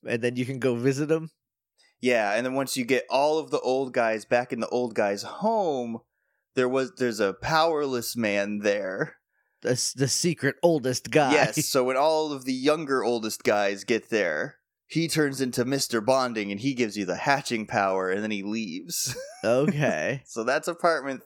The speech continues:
Speaker 2: three. <laughs>
Speaker 1: This seems like a useless part of the game. <laughs>
Speaker 2: Yes. <laughs> Yeah, pretty much.
Speaker 1: They spent a lot of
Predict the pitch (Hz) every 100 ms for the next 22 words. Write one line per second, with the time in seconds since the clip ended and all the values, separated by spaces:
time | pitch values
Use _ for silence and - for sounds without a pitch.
0 | - 151 147 - 123 120 - _ - -
1 | - - - - - - - _ _ _
2 | _ _ - - _ - 208 415 - 392
3 | 370 277 247 - 160 151 139 131 113 -
4 | - _ _ - 151 147 120 127 190 202
5 | - 180 180 - - 151 135 92 139 123
6 | 143 117 135 127 131 - 220 - _ _
7 | _ _ _ 139 135 139 147 110 90 127
8 | - - - - - - 466 480 480 202
9 | - _ _ _ _ - - 175 160 160
10 | 196 180 170 113 80 - - _ _ _
11 | 208 214 - 262 277 160 185 175 190 190
12 | 196 185